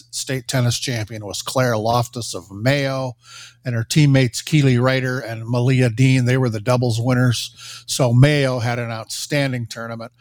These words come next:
And in one A, uh, Breck's Isabel Eines, she was the singles champ, and the doubles title went to the Blake sisters, Nana and Fatima Vang.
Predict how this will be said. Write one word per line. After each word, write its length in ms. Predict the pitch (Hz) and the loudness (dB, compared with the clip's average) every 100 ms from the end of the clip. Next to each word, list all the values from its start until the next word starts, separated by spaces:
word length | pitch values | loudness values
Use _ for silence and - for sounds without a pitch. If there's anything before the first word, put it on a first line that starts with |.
| - - _ | -20 -20 _
And 140 | 123 123 | -4 -2
in 220 | 120 120 | 0 2
one 220 | 131 135 | 2 4
A, 300 | 127 123 120 | 4 2 0
uh, 300 | 104 104 101 107 127 _ _ _ 120 | -2 -4 -4 -10 -20 _ _ _ -10
Breck's 520 | 113 135 127 - - | -2 -2 -2 -8 -2
Isabel 440 | 156 123 135 135 | 0 0 2 2
Eines, 420 | 123 135 135 120 - | 2 -2 -4 -8 -10
she 180 | 143 | -8
was 200 | 135 123 | -6 -8
the 80 | 110 | -8
singles 420 | - 139 123 120 | -8 -6 -6 -8
champ, 340 | - 139 127 117 | -8 -6 -6 -8
and 100 | 107 | -16
the 60 | |
doubles 360 | 107 135 135 - | -2 0 0 -2
title 340 | - 127 123 | -2 -2 -4
went 180 | 120 120 | -8 -10
to 120 | 113 95 98 _ - - _ | -10 -14 -20 _ -20 -20 _
the 100 | 127 | 2
Blake 380 | 117 131 139 - | 4 4 2 -4
sisters, 720 | - 147 127 - 131 113 107 | -8 -6 -8 -8 -6 -6 -8
Nana 540 | 110 131 139 135 127 - _ - _ - | -4 -2 0 -2 -6 -10 _ -20 _ -6
and 240 | 117 104 | -6 -6
Fatima 600 | - - 135 131 127 113 | -6 0 0 0 -4 -8
Vang. 520 | 101 127 131 135 131 | -8 -4 -4 -4 -8